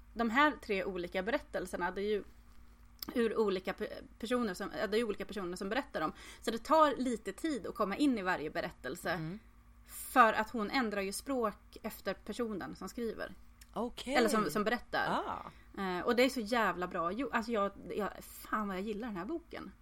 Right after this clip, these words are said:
Speaker 1: Och den kollade jag runt n-, lite nu på vad så här, allmänheten har tyckt
Speaker 2: Mm.
Speaker 1: om den. Och den har fått lite svalt mottagande ändå.
Speaker 2: Mm.
Speaker 1: Av ganska många. Jag tror den hade så här tre komma fyra i betyg på, eh,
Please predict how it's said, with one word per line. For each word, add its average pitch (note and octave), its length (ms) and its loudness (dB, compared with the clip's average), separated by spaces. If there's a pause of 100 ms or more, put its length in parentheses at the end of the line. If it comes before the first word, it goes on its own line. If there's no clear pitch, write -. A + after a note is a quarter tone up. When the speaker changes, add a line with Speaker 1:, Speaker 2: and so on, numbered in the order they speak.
(540)
Speaker 1:
Och - 220 -6
den G#3+ 280 4 (160)
kollade C4+ 360 4
jag A3+ 100 4
runt F4+ 200 0 (220)
n-, G3+ 200 -6
lite G3+ 260 -2
nu F3+ 140 -2
på F3 220 -2
vad F3 240 -4
så - 80 -6
här, - 120 -6 (280)
allmänheten G#3 760 0
har A#3 60 -2
tyckt G3 180 -4
Speaker 2:
Mm. A3+ 100 -2
Speaker 1:
om - 120 -2
den. F3 120 -4
Och A3 80 -2
den G3+ 120 0
har C#4+ 80 2
fått - 160 -6 (100)
lite C4+ 120 -8
svalt - 580 -4
mottagande E4 760 4
ändå. F#3+ 440 -2
Speaker 2:
Mm. F#3 260 -6 (760)
Speaker 1:
Av A#3 120 10
ganska F3+ 320 0
många. F#3 240 0
Jag G3+ 80 -2
tror B3+ 80 0
den A#3+ 140 2
hade F#3+ 180 -4
så - 80 -6
här - 100 -8
tre D3+ 720 -4
komma E3 280 -8 (300)
fyra F#3 600 -4
i D3+ 120 -4
betyg - 520 -10
på, C#3+ 340 -6 (300)
eh, - 60 -10